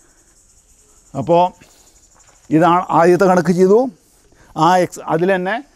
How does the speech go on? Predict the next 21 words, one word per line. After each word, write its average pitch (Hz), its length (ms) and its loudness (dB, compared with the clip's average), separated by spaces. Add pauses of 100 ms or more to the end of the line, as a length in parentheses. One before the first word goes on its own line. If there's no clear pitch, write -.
(240)
അവസാനത്തെ 214 540 0
കണക്കും 170 340 -4
ചെയ്തു. 123 180 -2 (520)
ഇനി 240 160 4
നിങ്ങൾ 240 500 2 (400)
പുസ്തകം 226 460 -2
നിങ്ങളുടെ 220 300 -4
കയ്യിലുണ്ടാവും 226 500 -2
എന്ന് 226 120 -8
വിചാരിക്കണു. 196 380 -6
ഇനി 202 280 -8
ഇല്ലെങ്കിൽ 214 600 -2
മാഷ് 208 240 -6
പറഞ്ഞുതരാം, 208 440 -4
നിങ്ങൾ 185 380 -4 (400)
വീ-, 180 380 2
വീട്ടിലിരുന്ന് 202 480 -2
നോക്കേണ്ടതാണ്. 196 560 -2 (920)
പന്ത്രണ്ട്, 196 760 -2 (680)
ഇരുപത്തിമൂന്ന്, 190 1200 -4 (560)
മുപ്പത്തിനാല്, 185 1080 0